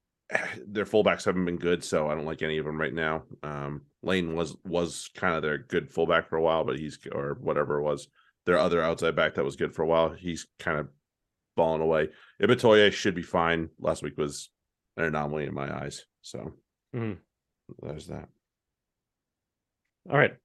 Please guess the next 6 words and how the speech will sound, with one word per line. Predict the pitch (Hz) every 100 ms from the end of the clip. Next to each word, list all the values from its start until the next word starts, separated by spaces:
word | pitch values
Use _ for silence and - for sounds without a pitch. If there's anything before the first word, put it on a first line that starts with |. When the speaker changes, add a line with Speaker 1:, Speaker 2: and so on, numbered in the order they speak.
| -
Speaker 2:
off | 131 - - -
to | - 120 113 101 - -
StoneX | - 123 110 92 - - - _
for | 110 104 104 101 95
Sarries | - 117 104 101 -
hosting, | 120 - - 113 104